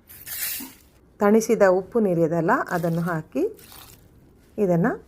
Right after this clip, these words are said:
ಗ್ರೈಂಡ್ ಮಾಡ್ಕೊಳ್ತೇನೆ. ನೋಡಿ, ಈ ಥರ ನುಣ್ಣಗೆ ಪೇಸ್ಟ್ ಥರ ಗ್ರೈಂಡ್ ಮಾಡಿ ಇಟ್ಕೊಂಡಿದ್ದೇನೆ. ಇವಾಗ ಇದನ್ನು ಈ ಉಪ್ಪಿಗೆ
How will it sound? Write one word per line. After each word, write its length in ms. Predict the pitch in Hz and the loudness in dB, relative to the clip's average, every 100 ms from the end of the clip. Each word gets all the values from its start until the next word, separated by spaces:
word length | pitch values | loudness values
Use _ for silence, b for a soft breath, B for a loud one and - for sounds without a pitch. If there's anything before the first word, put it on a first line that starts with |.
| 247 | 0
ಗ್ರೈಂಡ್ 260 | 277 269 233 | 4 4 4
ಮಾಡ್ಕೊಳ್ತೇನೆ. 600 | 170 170 277 311 - 165 170 - _ _ - - - - - - _ _ _ _ _ _ - 190 | 0 -4 -6 -6 -2 -4 -4 -14 _ _ -20 -20 -20 -20 -20 -20 _ _ _ _ _ _ -4 -2
ನೋಡಿ, 220 | 160 170 - - | 0 -2 -6 -8
ಈ 40 | 233 208 | -4 0
ಥರ 100 | 175 240 - 226 | 0 0 -2 -2
ನುಣ್ಣಗೆ 500 | 226 226 226 214 233 - | 2 2 2 0 -2 2
ಪೇಸ್ಟ್ 260 | 208 208 - | 0 0 -4
ಥರ 100 | 220 208 | -4 -2
ಗ್ರೈಂಡ್ 240 | 190 190 208 | -2 0 0
ಮಾಡಿ 140 | 180 170 | 0 -4
ಇಟ್ಕೊಂಡಿದ್ದೇನೆ. 680 | 170 175 180 170 - 160 247 - _ b b b b _ 254 | -6 -8 -6 -6 -4 -4 -6 -8 _ b b b b _ 2
ಇವಾಗ 200 | 269 269 240 | 2 4 2
ಇದನ್ನು 320 | 170 170 156 165 247 _ 214 | 0 -4 -4 -6 -8 _ -6
ಈ 40 | 208 | -6
ಉಪ್ಪಿಗೆ 360 | 214 254 220 | -6 -4 -2